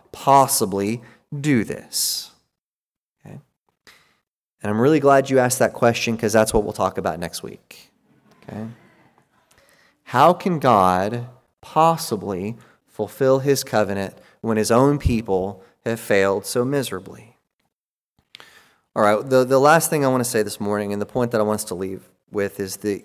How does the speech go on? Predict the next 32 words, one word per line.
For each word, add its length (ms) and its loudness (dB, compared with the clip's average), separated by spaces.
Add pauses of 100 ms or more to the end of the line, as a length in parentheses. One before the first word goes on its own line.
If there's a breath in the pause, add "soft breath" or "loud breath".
the 120 -6
question, 680 -4
what 240 -2
kind 300 -2
of 100 -6
God 320 2
do 100 -6
we 120 -6
serve? 640 -12 (1040)
Okay. 100 -20 (560)
'Cause 80 -20
I 40 -8
think 160 -6
a 40 2
lot 160 4
of 60 6
what 140 4
Romans 340 0
is 100 -6
doing 260 -4
is 100 -8
it's 120 -8
answering 380 -4
this 100 -8
question, 460 -8
what 260 0
kind 300 -8
of 100 -8
God 280 -4
do 80 -6
we 100 -6
serve? 580 -8